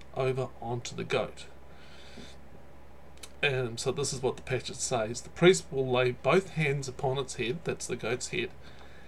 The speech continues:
"and confess over it all the sins of the people of Israel. He shall lay all their sins upon the head of the goat." And, and <laughs> this goat would,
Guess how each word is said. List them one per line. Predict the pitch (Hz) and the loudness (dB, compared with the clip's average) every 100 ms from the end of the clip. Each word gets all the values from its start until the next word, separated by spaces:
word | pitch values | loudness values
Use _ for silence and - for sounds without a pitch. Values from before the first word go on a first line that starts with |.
| - - | -10 -4
"and | 127 131 | -2 0
confess | 131 123 165 190 - - | -2 2 6 6 4 0
over | 156 147 131 | 2 4 2
it | 127 - | 2 -2
all | 165 160 185 | 2 6 6
the | 165 | 6
sins | - 151 143 139 | 2 -2 -2 -2
of | - 123 | -2 -2
the | |
people | 117 131 127 127 | -2 -2 0 0
of | 127 | 2
Israel. | 131 123 123 98 90 - - - - - - | 2 2 -2 -4 -8 -10 -12 -12 -12 -12 -8
He | 139 135 | -2 -2
shall | - 127 | 0 0
lay | 127 120 123 - - | 2 2 0 -4 -2
all | 147 160 | 6 6
their | 165 147 | 6 4
sins | - 127 120 123 | 0 0 -2 -2
upon | - - 120 | -4 -2 -2
the | 113 | -2
head | 107 127 | -2 -2
of | 113 110 | -2 -4
the | |
goat." | 113 113 85 - - - - - - - - - - - | -4 -4 -6 -10 -12 -14 -14 -12 -12 -12 -12 -12 -12 0
And, | - 156 151 - | 6 8 8 4
and | 151 156 - - - - | 2 4 2 -2 -8 -12
<laughs> | - - - - | -12 -12 2 8
this | 202 - | 8 8
goat | 220 254 135 - - 143 | 4 6 6 2 -8 2
would, | 147 190 | 10 10